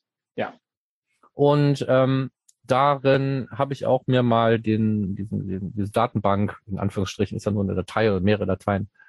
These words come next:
Speaker 2: vom DuckDuckGo Tracker Radar angeschaut und habe da auch eine ganze Menge andere Dienste gefunden, von denen man jetzt eben noch nicht gehört hat, dass da die Safari-Besucher plötzlich alle nach Köln gezogen sind.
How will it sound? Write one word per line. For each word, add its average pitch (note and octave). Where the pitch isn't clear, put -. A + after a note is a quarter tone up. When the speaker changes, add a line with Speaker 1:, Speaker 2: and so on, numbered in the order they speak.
Speaker 2:
vom G#2+
DuckDuckGo G#2+
Tracker A#2+
Radar F#2
angeschaut G2
und B2+
habe C3+
da C#3+
auch A2+
eine C3
ganze B2+
Menge A#2+
andere B2+
Dienste A#2+
gefunden, A2+
von G#2
denen A2+
man G#2
jetzt G#2
eben G#2+
noch G#2
nicht B2+
gehört A#2+
hat, G#2+
dass G#2+
da G2
die G2+
Safari-Besucher C3
plötzlich -
alle A2
nach G2
Köln A2+
gezogen C3+
sind. C#3